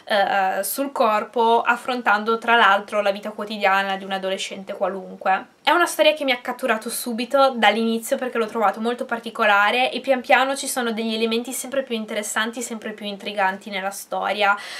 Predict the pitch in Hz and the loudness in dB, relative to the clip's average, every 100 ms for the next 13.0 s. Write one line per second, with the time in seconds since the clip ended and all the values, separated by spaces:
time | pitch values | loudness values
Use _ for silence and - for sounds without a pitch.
0 | - - 240 226 226 226 226 311 359 - | -12 4 6 6 4 2 4 6 6 2
1 | 277 - 277 254 240 247 254 277 285 294 | -2 -2 -2 0 2 0 0 0 0 0
2 | 262 233 214 226 233 240 247 - 226 220 | -2 -2 -2 -2 0 0 -2 -4 -4 -4
3 | 214 208 208 208 208 202 - - 214 277 | -6 -6 -6 -6 -8 -10 -14 -10 4 6
4 | 277 262 254 269 240 220 233 214 226 240 | 6 0 2 4 4 6 6 6 2 -2
5 | 262 233 - - 220 - 233 214 226 208 | -6 -8 -8 -6 -6 0 0 0 -2 -4
6 | 220 214 202 196 190 - - 220 233 247 | 2 4 6 4 2 -2 -2 -2 0 4
7 | 214 208 226 233 220 220 - 233 208 208 | 6 6 4 0 -2 -8 -8 -6 -2 -2
8 | 214 196 208 - - - - 226 208 220 | 0 -2 -2 -8 -14 -12 0 2 2 0
9 | 214 226 214 240 220 233 214 214 233 202 | 2 0 0 -4 -6 -6 -6 -6 -8 -8
10 | 208 233 226 226 208 208 214 214 214 208 | -6 -6 -4 -4 -2 -4 0 2 2 0
11 | 202 208 202 - - 226 196 196 220 214 | -4 -6 -10 -10 -2 0 2 2 0 -4
12 | 214 202 202 - 247 240 208 214 214 220 | -4 -8 -6 0 4 4 4 4 2 0